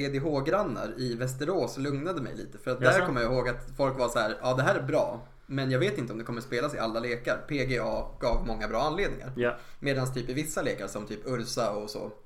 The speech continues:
Speaker 2: Ja.
Speaker 1: i C E D H, där kommer det förstås spelas alltid.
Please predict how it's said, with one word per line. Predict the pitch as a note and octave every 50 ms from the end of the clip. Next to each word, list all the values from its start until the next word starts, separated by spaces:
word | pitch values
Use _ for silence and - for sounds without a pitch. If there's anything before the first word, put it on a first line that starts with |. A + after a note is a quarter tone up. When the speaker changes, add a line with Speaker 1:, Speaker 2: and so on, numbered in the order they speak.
| - - - -
Speaker 2:
Ja. | - A#2+ A#2 - - -
Speaker 1:
i | - C3+
C | B2+ - B2+ A2
E | G#2+
D | G#2+
H, | G#2+ G#2+ A2 C3
där | C#3 B2+ B2
kommer | C3 A#2+ G#2+
det | G#2 G#2
förstås | - - G2+ -
spelas | - - G#2 G2+ G#2 - - - - -
alltid. | B2+ A2 G#2 - - C3 C3